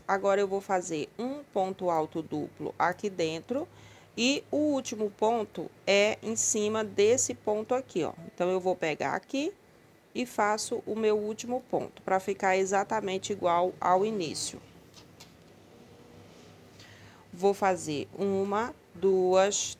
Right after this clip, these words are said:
três, quatro correntes, que equivale a um ponto alto duplo. Vou virar o meu trabalho,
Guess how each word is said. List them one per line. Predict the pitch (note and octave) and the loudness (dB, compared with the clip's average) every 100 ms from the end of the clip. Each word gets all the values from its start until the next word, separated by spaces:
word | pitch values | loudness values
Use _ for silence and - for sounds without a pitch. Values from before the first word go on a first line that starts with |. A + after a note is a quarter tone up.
| - | -2
três, | F3+ F3 F3 F#3+ - - - - | 2 2 2 -2 -2 -4 -6 0
quatro | F#3+ F#3+ F#3+ F#3+ | 4 4 2 -4
correntes, | - F#3 E3+ E3+ D3 - - | 0 0 0 -6 -6 -8 0
que | F3+ | 0
equivale | E3+ F3 E3 D3+ D3+ - | 0 -2 0 0 0 -2
a | F#3 | 0
um | A2+ | 0
ponto | - F3 E3+ - | 0 0 0 0
alto | D#3+ D3 - | 0 0 -2
duplo. | F#3 E3+ E3+ - A#3 C#4+ - - - - | 0 2 2 0 -2 -4 -6 -20 -20 -10
Vou | F#3 G#3+ | 2 2
virar | G#3 A3 F#3+ E3 | 2 0 2 2
o | D#3+ | 2
meu | D#3 | -2
trabalho, | D3 F3+ E3+ D#3 D3+ E3 G#3 | -2 0 2 2 2 2 0